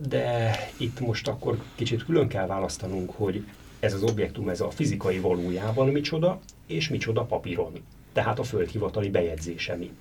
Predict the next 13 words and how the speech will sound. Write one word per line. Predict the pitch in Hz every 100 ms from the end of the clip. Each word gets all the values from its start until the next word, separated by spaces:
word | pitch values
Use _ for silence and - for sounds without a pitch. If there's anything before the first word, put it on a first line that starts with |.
| - -
illetve | 107 95 120 131 151 -
a | -
település | - - - 123 131
szerkezeti | - 117 120 104 104
tervben, | 101 95 92 92
a | 85
helyi | 101 87
építési | 85 - - 87 92
szabályzatban | 104 92 92 95 104 98
milyen | 98 92
helyet | 107 90 -
foglal | - 101 98 92
el. | 82